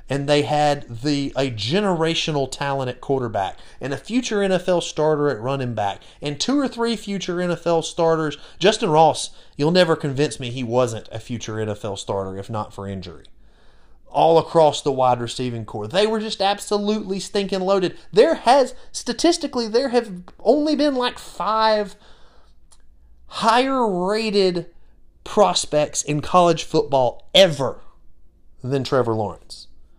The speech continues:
That's when Clemson looked their best. Folks, Georgia just looked their best with a, like, three-star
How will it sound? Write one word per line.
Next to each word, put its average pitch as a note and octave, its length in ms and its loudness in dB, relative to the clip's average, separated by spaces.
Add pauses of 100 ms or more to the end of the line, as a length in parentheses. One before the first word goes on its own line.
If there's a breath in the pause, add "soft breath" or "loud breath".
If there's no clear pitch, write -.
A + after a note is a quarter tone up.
(220)
That's G3 240 -6
when G#3 140 -2
Clemson F#3 320 -4
looked D#3 200 -6
their C#3+ 120 -2
best. - 420 -6 (440 soft breath)
Folks, D4 400 4 (100)
Georgia E4 440 2
just F#4 200 -2
looked D#4 200 0
their B3+ 120 6
best G3 360 2 (240 soft breath)
with A3 180 2
a, G3+ 240 2
like, F#3 400 6 (320)
three-star G#3+ 1160 4